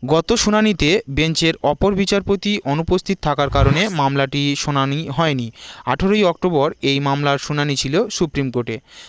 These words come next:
দুর্গাপুজোর ছুটির আগেই প্রাথমিক শিক্ষক নিয়োগ দুর্নীতি মামলার শুনানি শেষ করার কথা বলেছিলেন বিচারপতি, কিন্তু সেদিন, আহ, একজন বিচারপতির অনুপস্থিতি থাকার কারণে এই শুনানি হয়নি।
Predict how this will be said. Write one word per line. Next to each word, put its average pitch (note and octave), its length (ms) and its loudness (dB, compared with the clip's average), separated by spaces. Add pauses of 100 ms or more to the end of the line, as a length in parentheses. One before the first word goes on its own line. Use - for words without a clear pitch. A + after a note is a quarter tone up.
(140)
দুর্গাপুজোর F3+ 480 2
ছুটির E3+ 440 -2
আগেই D3+ 360 0
প্রাথমিক D3+ 500 -2
শিক্ষক E3+ 480 -2
নিয়োগ E3 340 -2
দুর্নীতি D3 420 -4
মামলার C#3 360 0
শুনানি D3 420 -4
শেষ - 280 -4
করার C3+ 240 0
কথা C3 260 -2
বলেছিলেন D3+ 480 0 (340)
বিচারপতি, A#2+ 600 -2 (240)
কিন্তু G3 480 0 (180)
সেদিন, E3 400 0
আহ, C3+ 540 -2
একজন D3 240 -2
বিচারপতির E3+ 680 -2
অনুপস্থিতি F#3 720 -4
থাকার C3 340 -4
কারণে C3+ 400 -2 (280)
এই B2+ 100 0
শুনানি C#3 400 -2 (220)
হয়নি। B2 320 -2